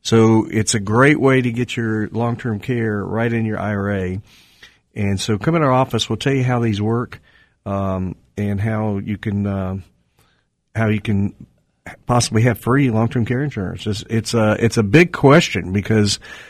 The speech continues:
uh, it can wipe out people's accounts, long-term care, and it's not covered by health insurance, and it's not covered by Medicare. So, so we, we, you, you gotta, you gotta have specific information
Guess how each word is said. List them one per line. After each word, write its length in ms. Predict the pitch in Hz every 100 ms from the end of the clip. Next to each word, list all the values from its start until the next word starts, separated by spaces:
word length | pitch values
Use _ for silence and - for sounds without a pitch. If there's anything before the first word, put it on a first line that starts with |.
| - -
uh, 280 | 113 107 104
it 140 | 120
can 100 | -
wipe 240 | 123 135 131
out 280 | 127 - - - _
people's 360 | - 117 104 95
accounts, 640 | 98 113 98 - - - -
long-term 380 | - 101 95 101
care, 360 | 98 104 98 92 - - _ _ -
and 200 | 110 107
it's 180 | 107
not 220 | 117 123 -
covered 200 | 117 101
by 140 | 107
health 200 | 113 107
insurance, 540 | 98 - - - - - -
and 140 | 95
it's 140 | 98 -
not 200 | 113 104
covered 240 | 110 104
by 140 | 104
Medicare. 560 | 101 120 131 107 85 - _ _ _ _ _ _
So, 600 | - 117 110 107 107 - _ _ _ _ _ _ - - _ _ -
so 260 | - 131 117
we, 320 | 113 120 120
we, 160 | - 123
you, 180 | 120 -
you 140 | 113
gotta, 300 | 101 131 135 -
you 140 | 120
gotta 180 | 123 131
have 120 | 127
specific 800 | - - 110 - 147 - 139 -
information 800 | 123 - 117 120 120 101 101